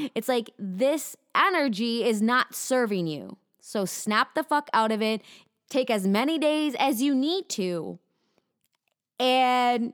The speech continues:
shake that shit off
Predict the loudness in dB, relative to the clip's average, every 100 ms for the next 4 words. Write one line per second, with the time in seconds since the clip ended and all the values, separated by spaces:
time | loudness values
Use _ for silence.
0 | _ _ _ _ _ -16 -12 -4 -2 -2
1 | _ 0 0 -2 -4 2 4 4 4 0
2 | -6 -20